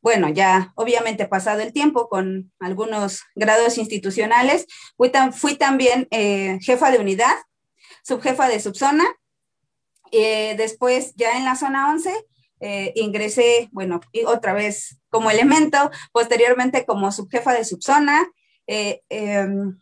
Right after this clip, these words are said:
directora del grupo femenil o encargada del grupo femenil en la subzona Chalco, instructora de personal, eh,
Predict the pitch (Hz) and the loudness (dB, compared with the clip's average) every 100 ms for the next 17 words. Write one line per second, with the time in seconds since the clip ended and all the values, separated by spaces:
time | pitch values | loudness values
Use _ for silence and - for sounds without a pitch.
0 | - - 214 233 226 262 262 269 196 226 | -20 -2 4 4 4 4 4 4 2 -2
1 | 254 262 208 185 220 254 247 214 202 233 | -2 -2 -2 -2 0 0 -2 -4 -2 0
2 | 240 196 214 247 247 196 196 226 240 214 | 0 -2 -4 -4 -4 -4 -4 -4 -4 -4
3 | 202 - 214 214 285 277 285 269 330 - | -8 -8 -4 -2 0 0 2 0 0 -4
4 | _ _ _ - 220 214 226 226 254 262 | _ _ _ -6 -4 0 0 2 4 4
5 | 254 190 202 196 185 208 196 208 220 214 | 2 -2 -4 -4 -4 -6 -4 -2 0 -2
6 | 208 _ _ - 196 190 185 180 175 175 | -4 _ _ -6 -2 0 -2 -4 -4 -8